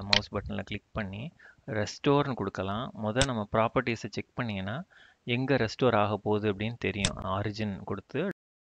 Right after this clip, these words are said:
டாக்குமெண்ட்ஸ்னு கொடுத்துருக்காங்க. டாக்குமெண்ட்ன்ற இடத்துக்கு restore ஆயிரும். சரிங்களா? இதுலயே ரெ-, restore button இருக்கு. இருந்தாலும் நம்ம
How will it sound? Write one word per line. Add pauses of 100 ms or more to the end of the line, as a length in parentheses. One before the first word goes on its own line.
(560)
டாக்குமெண்ட்ஸ்னு
கொடுத்துருக்காங்க.
டாக்குமெண்ட்ன்ற
இடத்துக்கு (580)
restore
ஆயிரும்.
சரிங்களா? (800)
இதுலயே
ரெ-,
restore
button
இருக்கு.
இருந்தாலும்
நம்ம